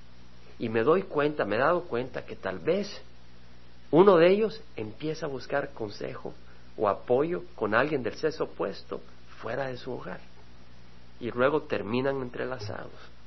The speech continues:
El corazón de ambos es engañoso.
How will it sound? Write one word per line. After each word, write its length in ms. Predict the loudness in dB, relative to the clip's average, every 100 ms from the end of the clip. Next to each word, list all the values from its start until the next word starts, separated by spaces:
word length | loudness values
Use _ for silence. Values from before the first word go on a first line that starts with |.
| -14 -14 -14 -12 -14 -14 -14 -14 -14 -14 -12 -12 -12 -12 -12 -12 -12 -12 -12 -12 -12 -8
El 140 | -4
corazón 480 | 0 0 2 0 0
de 80 | -2
ambos 320 | -2 -4 -6
es 80 | -6
engañoso. 720 | -6 -8 -8 -10 -10 -10 -12